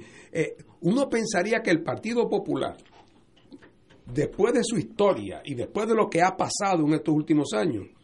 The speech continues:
estaría levantando la bandera de la rebeldía, hombre, de la rebeldía responsable, y como no, no faltaba más, pero que habría un elemento de indignación, eh, porque después de todo el argumento oficial de los populares debería ser que los americanos los cogieron de tonto durante veinticinco años,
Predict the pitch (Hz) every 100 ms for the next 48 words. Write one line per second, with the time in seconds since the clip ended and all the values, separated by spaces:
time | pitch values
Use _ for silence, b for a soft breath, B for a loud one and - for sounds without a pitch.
0 | b b b b 170 120 - 110 - 196
1 | 214 185 165 131 113 165 165 151 110 -
2 | 175 143 127 113 104 143 156 123 135 113
3 | 117 117 117 135 165 196 113 131 139 120
4 | 262 156 120 113 98 85 76 117 131 160
5 | - 127 - 87 117 185 180 123 - -
6 | 71 - 185 170 - - - - 180 101
7 | 175 - B B B 143 - - 95 -
8 | 120 294 220 123 120 170 156 104 170 208
9 | 156 127 113 107 117 113 90 - 170 147
10 | 101 98 b b b b 104 95 - 110
11 | - 104 - 135 156 165 170 247 233 170
12 | 139 120 113 185 - 214 - 120 - 202
13 | 175 135 131 170 - 107 117 135 123 123
14 | 104 151 147 - 139 - 147 139 123 139
15 | 143 - 160 196 190 190 180 180 196 208
16 | 202 208 226 226 214 214 208 208 262 190
17 | 277 151 170 392 415